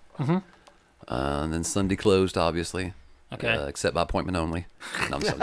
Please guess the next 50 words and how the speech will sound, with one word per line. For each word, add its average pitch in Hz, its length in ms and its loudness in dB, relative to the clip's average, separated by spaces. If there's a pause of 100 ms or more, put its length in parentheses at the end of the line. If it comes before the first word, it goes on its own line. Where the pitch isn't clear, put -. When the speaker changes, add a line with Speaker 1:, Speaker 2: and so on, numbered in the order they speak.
Speaker 2:
kidding. - 200 2
Speaker 1:
<laughs> - 340 -8
Yeah. 123 80 -2
Speaker 2:
But, 147 160 6
um, 104 500 2
and 107 160 0
then 110 140 2
the, 104 100 2
uh, 90 760 4
and 98 100 -2
then 101 80 0
the 95 60 -2
twenty-sixth, 120 600 2
uh, 90 100 -6
back 104 240 0
open 110 200 0
for 107 100 -4
business. 90 400 -4
So, 80 340 0
uh, 82 140 4
eleven 90 340 2
to, 87 400 2
eleven 90 240 -2
to 87 40 -4
seven 85 380 -4
on 80 80 -2
the 80 60 -6
twenty-sixth, 85 580 -4
Monday. 87 320 -2 (400)
Speaker 1:
Okay, 139 220 0
and 151 180 0
the, 139 200 -2
um, 120 420 -4 (400)
the 123 80 -4
amazing 147 440 2
deal 139 220 2
going 123 200 0
on 123 140 -4
right 123 180 -2
now 120 200 0
with 117 220 -6
the, 117 220 -4
uh, 113 160 -4
gift 123 240 -6
cards 120 360 2
is 120 140 0
going 123 300 2
Speaker 2:
Ooh. - 40 -4
Speaker 1:
through 120 300 -4
Saturday? 175 560 0